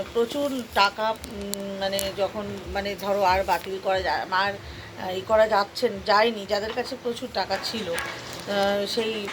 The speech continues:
কী বলে, উম, শোনা গেছে যে, আহ, এখানে ওখানে ময়লার ভ্যাটের কাছে বা অমুক অমুক জায়গায় এত বস্তা, এত বস্তা পাওয়া গেছে, তখন ভীষণ খারাপ লাগছিল। কারণ কত মানুষ দেখো একটু, একটু কিছু টাকার জন্য,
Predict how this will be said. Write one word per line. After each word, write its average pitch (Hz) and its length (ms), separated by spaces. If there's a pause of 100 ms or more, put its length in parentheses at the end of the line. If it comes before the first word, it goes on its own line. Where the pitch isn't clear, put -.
কী 214 80
বলে, 196 340 (1000)
উম, 170 600 (180)
শোনা 220 200
গেছে 214 280
যে, 208 160
আহ, - 500
এখানে 202 580
ওখানে 208 340
ময়লার 202 480 (400)
ভ্যাটের 196 400
কাছে 196 460
বা 190 240 (400)
অমুক 208 240
অমুক 214 220
জায়গায় 196 300
এত 190 280
বস্তা, 190 340
এত 180 220
বস্তা 180 360
পাওয়া 175 200
গেছে, 175 340
তখন - 320
ভীষণ 269 240 (100)
খারাপ 160 260
লাগছিল। 160 320 (720)
কারণ 233 260 (180)
কত 302 200
মানুষ 269 480
দেখো 285 280
একটু, 277 460
একটু 262 360
কিছু 262 320
টাকার 240 340
জন্য, 262 360